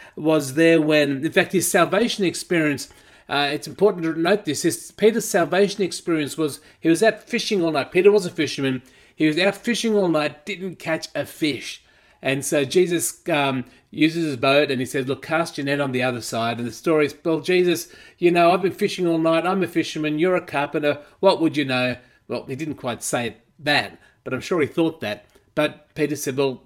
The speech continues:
if that's what you say, I'll do that." And, and the story that when he put the nets on the other side, he caught a massive amount of fish. And,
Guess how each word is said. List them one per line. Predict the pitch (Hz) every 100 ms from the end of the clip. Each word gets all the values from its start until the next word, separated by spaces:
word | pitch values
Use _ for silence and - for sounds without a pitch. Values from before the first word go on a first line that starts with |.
| _ -
if | 131
that's | - 147 156
what | -
you | 139
say, | 127 120
I'll | 123
do | 117 117
that." | 120 117
And, | 113 107 - - -
and | 127
the | 120
story | - 147 135 131
that | 123 120
when | 135
he | 123
put | 110 - 139 -
the |
nets | 123 131 -
on | 131
the | 127
other | 120 110
side, | 127 117
he |
caught | 110 135 120
a |
massive | 117 123 - 135 113
amount | 120 117 117
of | 110
fish. | 127 117 -
And, | 123 117